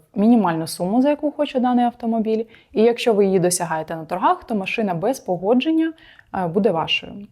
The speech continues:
Якщо ви не досягнете цього резерву, то тоді у вас будуть внутрішні торги з продавцем.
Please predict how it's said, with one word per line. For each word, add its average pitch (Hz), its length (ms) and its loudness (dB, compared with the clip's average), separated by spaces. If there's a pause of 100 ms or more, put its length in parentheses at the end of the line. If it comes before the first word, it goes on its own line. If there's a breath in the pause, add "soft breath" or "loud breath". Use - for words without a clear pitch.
Якщо 220 320 0
ви 339 100 4
не 269 100 8
досягнете 185 720 -2
цього 170 280 -2
резерву, 170 520 -4
то 262 160 -4
тоді 233 240 0
у 254 60 4
вас 208 160 0
будуть 180 320 -4
внутрішні 175 500 -6
торги 165 320 -10
з - 80 -14
продавцем. 190 600 -4